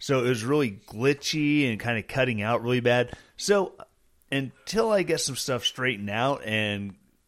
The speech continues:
uh, get ready to go, go again,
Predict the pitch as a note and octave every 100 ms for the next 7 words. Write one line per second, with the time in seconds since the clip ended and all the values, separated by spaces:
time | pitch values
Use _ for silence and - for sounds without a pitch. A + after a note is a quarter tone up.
0 | _ _ _ _ _ _ A2 G#2+ G#2 G2+
1 | B2+ B2+ C3 C3 A2+ A#2+ - - A2+ G2
2 | G#2 B2 A#2+ A2+ - _ _ _ _ _
3 | _ _ D3 B2 C3 G#2+ F2+ G#2 G#2+ B2+
4 | E3